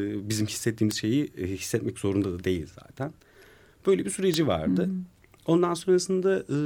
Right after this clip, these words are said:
Speaker 1: ne oldu? E, Mamut Art Project bitti. Sonra ben,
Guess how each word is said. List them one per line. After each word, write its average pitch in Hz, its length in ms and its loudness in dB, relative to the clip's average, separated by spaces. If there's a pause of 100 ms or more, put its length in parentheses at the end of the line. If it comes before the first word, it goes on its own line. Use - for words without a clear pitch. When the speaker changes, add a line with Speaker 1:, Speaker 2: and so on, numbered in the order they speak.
(220)
Speaker 1:
ne 190 60 2
oldu? 107 560 -4 (560)
E, 107 40 0
Mamut 151 440 2
Art 165 180 0
Project 139 380 0
bitti. - 440 -4 (920)
Sonra 156 400 2
ben, 165 360 4